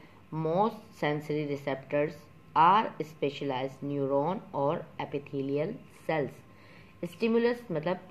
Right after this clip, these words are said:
किसी भी किस्म का कोई change, Stimulus की एनर्जी को क्या करना, महसूस करवाना। Stimulus मतलब any change in the body। Stimulus की एनर्जी को महसूस करवाते हैं sensory सेल्स।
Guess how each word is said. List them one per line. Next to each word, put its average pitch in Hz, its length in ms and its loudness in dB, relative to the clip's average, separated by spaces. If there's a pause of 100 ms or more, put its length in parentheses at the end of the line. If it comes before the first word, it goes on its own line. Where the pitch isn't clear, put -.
किसी 226 200 -2
भी 214 100 -2
किस्म 214 320 -2
का 196 160 2
कोई 190 240 2 (140)
change, 160 440 -2 (640)
Stimulus 202 520 0
की 220 180 -4 (120)
एनर्जी 160 440 0
को 196 160 -4
क्या 180 220 0
करना, 175 520 -4
महसूस 160 580 0
करवाना। 139 480 -2
Stimulus 160 400 -4
मतलब 214 300 -4
any 165 360 2
change 160 340 -2
in 151 140 -2
the 131 120 0
body। - 220 -6 (840)
Stimulus 190 440 2
की 208 80 0
एनर्जी 180 440 0
को 214 160 -4
महसूस 175 680 -2
करवाते 156 480 2
हैं 170 180 -2
sensory 156 580 0
सेल्स। 160 380 0